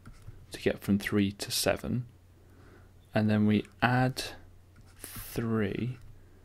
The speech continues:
to get from seven to ten. Then we add seven. And then we add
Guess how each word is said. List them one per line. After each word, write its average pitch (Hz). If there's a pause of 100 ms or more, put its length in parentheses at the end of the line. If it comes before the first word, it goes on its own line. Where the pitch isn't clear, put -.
(280)
to -
get -
from 104
seven 104
to -
ten. 98 (920)
Then 123
we 147
add 123
seven. - (2250)
And 123
then 123
we 143
add 117